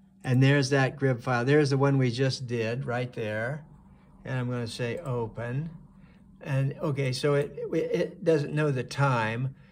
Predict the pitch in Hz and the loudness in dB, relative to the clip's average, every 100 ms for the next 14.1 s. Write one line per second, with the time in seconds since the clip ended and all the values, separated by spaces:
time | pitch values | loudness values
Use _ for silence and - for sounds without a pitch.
0 | - - 143 143 147 143 131 - 151 139 | -20 -8 2 2 2 0 -4 -2 -2 -2
1 | 127 107 - 139 127 123 123 - 131 113 | -4 -10 -4 -2 0 -2 -4 -6 -6 -6
2 | - - - 131 127 117 110 - 143 127 | -8 -18 -4 -2 0 -4 -8 -8 -6 -6
3 | - - - 127 110 127 - - 113 - | -6 -14 -4 -2 -2 -6 -8 -8 -8 -8
4 | 120 107 113 104 110 143 - - - - | -8 -6 -6 -4 -4 -8 -12 -20 -12 0
5 | 190 175 247 247 214 180 147 127 - 170 | 2 6 6 6 4 4 2 -2 2 4
6 | 143 113 131 - 139 120 123 135 135 - | 6 2 -2 -2 0 2 0 -2 -6 -20
7 | - - 160 156 151 139 175 165 160 160 | -10 0 0 0 0 8 10 10 8 4
8 | - - - - 151 135 151 165 147 147 | -2 -16 -18 -6 -2 4 6 6 6 2
9 | 151 196 190 110 107 143 151 139 - 165 | 2 0 -2 -6 -4 -4 -6 -6 -4 -2
10 | 147 131 139 156 143 131 131 127 120 113 | 0 2 4 4 4 2 2 0 -2 -6
11 | - - - - - 139 123 - 147 135 | -12 -20 -20 -18 -4 -2 -2 0 0 2
12 | 135 120 127 131 151 175 117 127 - - | 0 2 0 2 2 2 2 -2 -8 -20
13 | - - 147 156 147 151 143 143 139 135 | -12 -2 2 4 4 4 4 4 4 2
14 | 131 | 0